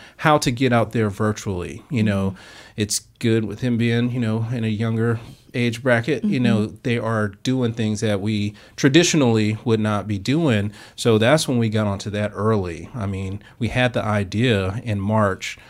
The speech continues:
Speaker 1: but we promoted it for about a month before we did it. And that started off a good foundation. So that's good to see
Speaker 2: Mm-hmm.
Speaker 1: that you're able to connect with people because, like I said, same thing with us.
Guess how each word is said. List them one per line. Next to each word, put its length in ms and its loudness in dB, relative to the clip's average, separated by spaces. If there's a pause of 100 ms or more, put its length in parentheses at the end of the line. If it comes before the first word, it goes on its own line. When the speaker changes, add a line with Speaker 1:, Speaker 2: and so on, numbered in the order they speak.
(300)
Speaker 1:
but 160 0
we 400 -8 (240)
promoted 520 -4
it 180 -10
for 200 -6
about 260 -6
a 40 -10
month 400 -10
before 340 -2
we 120 -6
did 260 -6
it. 100 -8
And 200 -8
that 360 -6
started 380 -2
off 200 -2
a 40 -6
good 280 -6
foundation. 800 -4 (180)
So 160 2
that's 160 2
good 240 4
to 80 -2
see 500 2 (120)
Speaker 2:
Mm-hmm. 180 -6
Speaker 1:
that 200 2
you're 120 0
able 280 2
to 220 0
connect 420 0
with 140 -4
people 320 -2
because, 540 -2
like 120 -4
I 40 -4
said, 240 -2
same 240 0
thing 200 -2
with 160 -2
us. 440 0